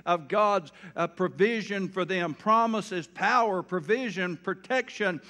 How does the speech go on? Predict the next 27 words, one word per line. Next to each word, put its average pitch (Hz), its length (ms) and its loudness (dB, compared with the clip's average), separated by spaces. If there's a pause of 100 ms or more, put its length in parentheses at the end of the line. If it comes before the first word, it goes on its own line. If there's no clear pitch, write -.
(180)
It 233 200 0
was 247 340 2
the 226 100 -2
promised 254 560 4
land, 202 680 2
but 214 140 6
it 220 160 4
was 190 240 -4
not, 254 880 2 (1200)
it - 40 -20
was 110 120 -20
not 165 460 -8 (800)
a - 80 -18
picture 180 380 -10
of 110 100 -18
heaven. 208 400 -14 (1700)
Even 208 300 -4
though 202 160 2
we 180 240 2
often 180 400 -2
treat 269 340 -6
it 202 160 -4
that 131 220 -6
way, 131 460 -6
it 190 140 -6
was 185 160 -18
not. 214 380 -12